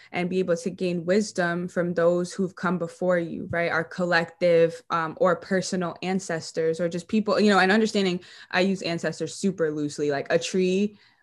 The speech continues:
uh, could be an ancestor, a child could be an ancestor, a friend could be an ancestor. It's, it's really, like, someone that you can really, like, learn from in a,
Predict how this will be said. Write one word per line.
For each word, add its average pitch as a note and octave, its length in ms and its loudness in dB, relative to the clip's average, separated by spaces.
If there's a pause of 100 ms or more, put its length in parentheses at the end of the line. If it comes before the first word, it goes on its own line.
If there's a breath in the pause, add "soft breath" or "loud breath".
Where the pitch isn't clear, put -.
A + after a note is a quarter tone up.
uh, D#3 200 4
could A#3+ 200 4
be A3+ 120 6
an - 80 6
ancestor, G3 600 2
a E3 60 4
child E3+ 540 2
could F3+ 140 0
be F#3 120 0
an E3 80 -4
ancestor, E3 580 -2
a D#3 60 -6
friend E3+ 280 -2
could F3+ 160 -8
be F3 80 -6
an D#3+ 80 -6
ancestor. E3 520 0
It's, E3 200 -2
it's E3 240 -2
really, F3 420 0
like, D#3 360 -2 (280 loud breath)
someone F#3 340 2
that E3 160 -4
you F3+ 460 -2 (800 loud breath)
can F#3+ 240 0
really, G3+ 280 4
like, E3 240 0
learn E3+ 400 0
from D#3 400 -6
in E3+ 180 -6
a, E3 100 -4